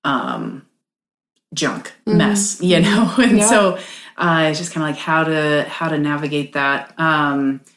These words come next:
Speaker 1: and filter it through the lens of what is true.
Speaker 2: Mm,
Speaker 1: Um,
Speaker 2: mm.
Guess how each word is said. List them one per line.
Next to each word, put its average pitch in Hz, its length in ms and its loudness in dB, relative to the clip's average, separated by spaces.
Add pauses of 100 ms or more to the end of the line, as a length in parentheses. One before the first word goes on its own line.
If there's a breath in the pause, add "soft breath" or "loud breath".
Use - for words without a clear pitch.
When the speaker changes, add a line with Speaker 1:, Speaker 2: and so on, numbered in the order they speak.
(320 soft breath)
Speaker 1:
and 143 220 -2
filter 151 360 -2
it - 140 -4
through 151 440 -2 (240)
the 147 140 -2
lens 143 260 0
of 143 100 -6
what 139 120 -2
is - 180 -4
true. 196 480 -2 (140 loud breath)
Speaker 2:
Mm, 208 300 0
Speaker 1:
Um, 156 420 2
Speaker 2:
mm. 196 420 0